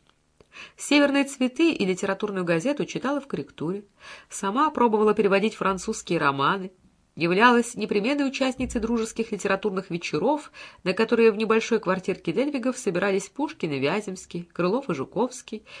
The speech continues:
Веневитинов и Мицкевич, Плетнев и Гнедич, Подолинский, Сомов, Ильичевский. Никогда, ни раньше, ни потом Керн не жила такой богатой духовной жизнью, как в это время.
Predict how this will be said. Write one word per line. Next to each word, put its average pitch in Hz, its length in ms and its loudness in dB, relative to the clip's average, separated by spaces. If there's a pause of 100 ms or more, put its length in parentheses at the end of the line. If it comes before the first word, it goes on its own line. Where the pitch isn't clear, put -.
(160)
Веневитинов 262 560 -2
и 254 40 -2
Мицкевич, 226 760 -4 (160)
Плетнев 165 540 -4
и 170 80 -4
Гнедич, 180 640 -6 (1040)
Подолинский, 208 840 -4
Сомов, 196 640 -6
Ильичевский. 196 840 -4 (720)
Никогда, 247 580 0
ни 165 120 2
раньше, 196 340 0
ни 202 80 -4
потом 233 320 0
Керн 262 400 -2
не 254 160 -2
жила 226 340 0
такой 202 260 -2
богатой 190 520 0
духовной 185 420 0
жизнью, 180 360 0
как 170 240 -8
в 147 40 -6
это 151 200 -6
время. 123 340 -8